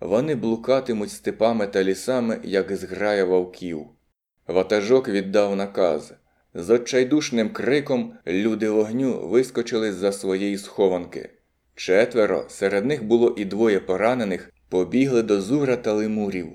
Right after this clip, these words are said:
Ватажок з широкими грудьми та найдужчий з вояків кинулись у бік Ауна. Свиснули два дротики, потім ще два, але вони не влучили в ціль, бо заважала темрява і швидкий біг ворогів.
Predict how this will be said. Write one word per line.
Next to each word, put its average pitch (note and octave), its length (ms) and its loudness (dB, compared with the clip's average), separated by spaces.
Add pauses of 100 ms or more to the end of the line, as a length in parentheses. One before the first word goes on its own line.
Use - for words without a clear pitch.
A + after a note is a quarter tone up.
(440)
Ватажок G2+ 640 2
з G2 120 -8
широкими G#2+ 640 0
грудьми G2+ 640 -2 (280)
та G2 100 -2
найдужчий G2 560 -2
з F2 80 -8
вояків G#2 600 0 (180)
кинулись A2+ 560 0
у G#2 100 -6
бік G2+ 340 -6
Ауна. G#2 540 0 (440)
Свиснули C3+ 720 2
два G#2+ 260 0
дротики, G#2 720 -2 (240)
потім G2+ 340 -2
ще B2 300 2
два, F#2 400 -2 (220)
але G#2+ 340 0
вони B2 360 4
не C3 140 2
влучили B2 540 0
в F2+ 80 -12
ціль, B2 360 -4
бо G#2 160 2
заважала G#2 540 0
темрява A#2+ 640 0
і G#2+ 80 -8
швидкий G#2+ 500 -2
біг G2 340 -4
ворогів. G2+ 560 -2